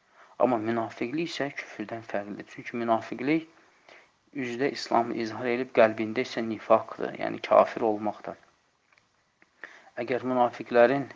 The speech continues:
biz yaranma səbəbinə baxsaq, görərik ki, Məkkədə münafiqlik yox idi. Münafiqlik yalnız Mədinədə idi. Və alimlər də qeyd edir ki, münafiqlər yalnız İslam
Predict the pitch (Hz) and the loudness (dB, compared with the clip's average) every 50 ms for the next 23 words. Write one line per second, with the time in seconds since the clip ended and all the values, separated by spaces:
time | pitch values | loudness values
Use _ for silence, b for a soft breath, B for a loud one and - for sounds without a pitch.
0 | - _ - 123 117 107 110 107 113 113 110 110 113 113 117 120 117 - - 123 | -18 _ -6 -6 -6 -6 -6 -4 2 4 6 6 6 4 0 -2 -4 -4 -2 -2
1 | 113 104 110 110 110 110 110 110 104 - - - 151 139 - - 123 120 123 117 | -2 -2 -2 -4 -4 0 0 0 0 0 0 -2 -2 -2 -2 -2 0 2 2 2
2 | 113 110 - - 135 147 147 B B B B B B B B B - 123 120 113 | 0 -2 -4 -2 -2 -2 -4 B B B B B B B B B -4 -4 -4 -4
3 | - - - 117 117 127 131 123 117 113 107 107 - - 135 - 117 117 117 110 | -4 -4 -2 0 2 2 2 0 0 0 -2 -2 -4 -10 -12 -8 -6 -4 -2 -2
4 | 110 110 104 - 101 104 104 107 107 107 104 - - - - 127 127 123 123 123 | -2 -2 -4 -6 -10 -10 -8 -8 -6 -8 -8 -10 -12 -10 -8 -6 -2 4 4 4
5 | 123 113 110 107 - - - 110 107 101 104 104 101 104 101 87 82 - - B | 4 4 0 -8 -10 -8 -8 -8 -8 -8 -10 -10 -8 -6 -6 -8 -8 -10 -16 B
6 | B B B B B B B B B _ - 113 113 117 113 117 127 139 147 139 | B B B B B B B B B _ 6 8 8 8 6 4 0 0 0 0
7 | 135 120 117 123 123 117 117 113 113 123 131 123 - - - 117 113 b b b | -2 -2 0 0 0 0 -2 -2 -4 -4 -6 -8 -8 -6 -6 -6 -6 b b b
8 | b b _ - - 120 117 113 110 - - 117 - 117 123 139 151 147 - - | b b _ -8 -4 0 0 0 0 -2 -6 -8 4 8 10 10 10 8 4 -2
9 | - _ - - 131 139 135 123 117 113 110 - - 107 - - - - 123 123 | -18 _ -2 2 2 2 2 2 -2 -6 -6 -8 -8 -10 -10 -8 0 4 6 6
10 | 131 131 | 6 4